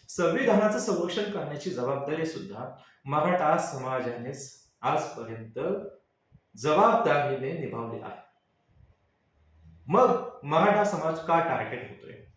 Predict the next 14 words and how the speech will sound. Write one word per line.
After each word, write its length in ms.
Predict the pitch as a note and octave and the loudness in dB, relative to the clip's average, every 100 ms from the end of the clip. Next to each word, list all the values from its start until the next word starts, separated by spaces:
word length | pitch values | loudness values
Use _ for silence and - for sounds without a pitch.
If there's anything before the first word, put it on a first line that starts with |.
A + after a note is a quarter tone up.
| - | -6
संत 340 | F3+ D3 - | -4 -4 -4
मयत 240 | D3 G#3+ | 0 0
संतोष 400 | G3+ C3+ - E3 | 0 -4 -4 -6
देशमुख, 380 | D#3 B2 B2 - - - _ _ - _ C#3 | -6 -6 -6 -10 -12 -16 _ _ -20 _ 2
जो 220 | G3+ F3 | 2 2
पंधरा 260 | D3+ F#3+ F#3+ | 0 2 2
वर्ष 240 | F3 - - - | 0 -2 -6 -8
एक 140 | E3 - | -8 -4
आदर्श 280 | D#3 D#3+ - | -2 -2 -4
सरपंच 480 | D#3 - C#3 F3+ | -6 -8 -8 -2
राहिला, 540 | B3 G3 C#3+ - - - - _ _ _ _ _ - | 4 4 4 2 -2 -10 -20 _ _ _ _ _ 0
त्याच्यावरती 1040 | F3+ - C4 A#3 F3+ - A#2+ G#2+ G#2+ - _ - | 2 6 6 6 4 0 -4 -6 -10 -16 _ -2
ज्या 120 | F3 | 2
हल्लेखोरांनी 1120 | G3 D#3 E3+ G3+ F#3 D#3 D#3+ F3 F#3 - - | 4 4 2 0 0 0 0 -4 -8 -10 -16